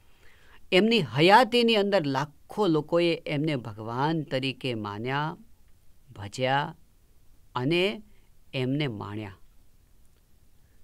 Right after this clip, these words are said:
એની અંદર સ્વામિનારાયણ ભગવાનના પાંચસો પરમહંસો પણ હતા.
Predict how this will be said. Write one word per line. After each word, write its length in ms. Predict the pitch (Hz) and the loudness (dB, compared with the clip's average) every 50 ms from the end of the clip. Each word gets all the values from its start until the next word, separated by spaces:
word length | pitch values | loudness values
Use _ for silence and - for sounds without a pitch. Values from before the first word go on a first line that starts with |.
| - - _ - - - - - - - - | -20 -20 _ -20 -20 -20 -20 -20 -20 -8 -4
એની 240 | - 127 131 135 127 | -2 0 2 2 0
અંદર 440 | 131 135 135 139 147 156 147 - - - - - - - - - - - - - - - _ _ | 0 0 0 2 2 0 0 -4 -10 -18 -20 -20 -20 -20 -20 -20 -20 -20 -20 -20 -20 -20 _ _
સ્વામિનારાયણ 720 | - - - 127 120 123 135 139 139 131 131 135 135 131 117 | -16 -10 -4 -4 -2 0 0 0 0 0 0 0 -2 -2 -4
ભગવાનના 600 | 113 104 107 117 120 127 131 131 127 131 131 - - - - - - - - | -6 -10 -8 -4 -2 -2 0 0 0 0 -2 -4 -6 -12 -20 -20 -20 -12 -10
પાંચસો 720 | 117 110 120 117 - - - - 151 151 160 - - - - - _ | -8 -8 -8 -8 -8 -8 -6 -2 0 0 0 -2 -4 -10 -18 -16 _
પરમહંસો 580 | - 110 107 113 113 110 117 120 117 - 139 131 | -12 -10 -10 -10 -10 -10 -10 -12 -10 -10 -10 -10
પણ 180 | 131 - 113 | -10 -10 -12
હતા. 340 | 95 95 104 - - - 135 | -12 -14 -14 -16 -16 -18 -16